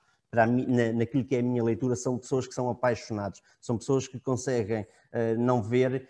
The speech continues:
eh, não, não fazer aquilo de uma forma cega, eh, e o que infelizmente, aquilo que eu estou a conotar com a questão dos fanáticos é aquelas, aquele grupo que infelizmente, e a gente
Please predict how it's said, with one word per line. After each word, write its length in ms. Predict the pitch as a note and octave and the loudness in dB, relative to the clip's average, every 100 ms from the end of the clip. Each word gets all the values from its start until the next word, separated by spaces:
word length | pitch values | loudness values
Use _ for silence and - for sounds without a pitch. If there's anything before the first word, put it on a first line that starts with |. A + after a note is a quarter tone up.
| _ - | _ -6
eh, 100 | B2+ | -2
não, 340 | B2+ B2 A#2+ | 0 0 2
não 140 | B2+ | 0
fazer 320 | B2+ B2 C3 B2+ | 2 0 2 0
aquilo 220 | B2+ B2 | 0 0
de 40 | |
uma 140 | B2 A#2 | 2 0
forma 400 | - A#2+ A2+ A2 | 0 0 0 -4
cega, 580 | - - A2+ F2+ A2 - _ - | -4 0 0 0 -6 -6 _ -8
eh, 360 | A#2+ G#2+ G#2 G#2 G#2 _ | -4 -2 -2 -2 -6 _
e 140 | - B2+ | 0 0
o 80 | |
que 100 | B2+ | 2
infelizmente, 720 | C#3 C3+ C3 A#2 C3+ A2+ - - - | 0 2 -2 0 0 0 -4 -14 -12
aquilo 260 | G#2 B2+ | -6 -4
que 100 | A2+ | -2
eu 80 | B2 | -2
estou 300 | A2+ - B2+ | -2 -2 -2
a 60 | B2 | 0
conotar 420 | B2+ A#2+ B2 G#2+ | -2 -2 0 -2
com 120 | A#2 | -2
a 20 | A2+ | -4
questão 220 | - A2+ | -4 -6
dos 160 | G#2+ | -6
fanáticos 580 | - A#2 A2+ A#2+ C3 A2 | -6 -2 -2 -2 -4 -4
é 140 | A#2+ B2+ | -2 0
aquelas, 440 | C3 B2+ B2+ - - - | 0 0 0 -6 -20 -4
aquele 300 | B2+ - D3 | -2 4 4
grupo 520 | A#2 D3+ D3 - - - _ _ | 8 8 8 4 -12 -20 _ _
que 100 | B2+ | 0
infelizmente, 680 | A#2+ B2+ A2 B2+ B2 - - | 2 0 0 0 0 -2 -6
e 100 | A2+ | -4
a 40 | G#2 | -2
gente 340 | A#2+ G2+ | -4 -6